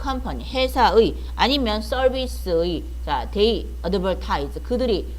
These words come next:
광고하는. 자, 다시, 자, 광고는, 커버업은 뭐라고요? 뭐뭐를 가리다, 숨기다야 뜻이야.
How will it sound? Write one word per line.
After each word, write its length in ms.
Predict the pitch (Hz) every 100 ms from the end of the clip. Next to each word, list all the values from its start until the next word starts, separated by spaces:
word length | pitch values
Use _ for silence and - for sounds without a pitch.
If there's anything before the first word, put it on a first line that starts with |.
| -
광고하는. 760 | - 190 208 196 185 214 139 - - - - - - - - - -
자, 140 | - 135
다시, 500 | - 185 247 302 359
자, 180 | - 139
광고는, 560 | - 214 247 247 170 -
커버업은 720 | - 370 370 349 285 269 202
뭐라고요? 420 | 175 180 196 262 - -
뭐뭐를 500 | 175 208 220 208 190
가리다, 1040 | - 175 185 214 175 160 160 160 160 160 - - - - - - - - -
숨기다야 640 | 262 262 233 196 143 139
뜻이야. 600 | 196 - 147 147 220 -